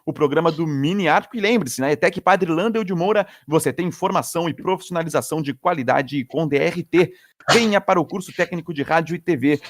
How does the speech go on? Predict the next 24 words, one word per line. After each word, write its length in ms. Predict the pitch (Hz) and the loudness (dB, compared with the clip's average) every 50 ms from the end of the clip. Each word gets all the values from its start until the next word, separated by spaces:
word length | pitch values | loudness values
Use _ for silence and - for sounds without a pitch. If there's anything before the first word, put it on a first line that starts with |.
| - - | -12 -4
Ligue 300 | 135 147 170 170 135 160 | 0 0 0 0 0 -4
três 300 | - - 196 208 190 139 | -4 0 2 2 2 4
nove 280 | 143 151 160 160 151 147 | 4 4 4 4 4 2
zero 180 | 160 180 - | 0 0 0
sete, 380 | 165 - - 147 151 - - 156 | 0 0 2 0 0 0 -4 -10
quatro 440 | - _ - 202 185 - - 151 143 | -6 _ 0 0 0 0 -2 -4 -4
meia 200 | 147 160 160 135 | 0 2 2 2
doze. 400 | 110 120 123 123 110 127 123 - _ _ _ | 2 0 -2 0 0 -2 -4 -4 _ _ _
Matrículas 580 | - 156 - - 180 190 190 - 175 165 - 180 | 0 0 0 0 -4 -10 -6 -2 -2 0 2 2
abertas. 420 | 156 143 139 123 - 95 - - - | 2 4 2 2 0 -2 -10 -10 -6
Saúde 380 | - 131 143 151 156 139 131 | -2 2 2 2 2 2 0
aí 80 | 123 120 | 0 -2
pra 120 | 113 110 | -2 -6
quem, 300 | - - 120 117 110 101 - _ _ _ _ _ | -6 -4 -4 -4 -4 -6 -8 _ _ _ _ _
é, 360 | 110 110 110 104 107 98 95 | -6 -4 -2 -2 -2 -4 -4
tá 180 | - - 113 110 | -6 -6 -8 -6
com 160 | - 117 107 | -6 -6 -8
corona 380 | - - 110 107 113 120 110 101 | -6 -2 0 2 2 2 2 0
e 60 | 107 | -2
deu 80 | 107 104 | -2 -2
um 160 | 104 104 98 | -2 -4 -6
espirro. 420 | 107 - - - 143 135 - - _ _ - - _ _ _ _ - 123 | -8 -12 -4 0 0 0 0 -2 _ _ -20 -20 _ _ _ _ -2 2
Bar 300 | 127 214 220 214 190 190 | 4 6 6 6 6 4
Imperial, 640 | 185 - - 196 175 170 175 180 175 147 117 104 | 2 4 4 4 4 6 6 6 6 6 4 2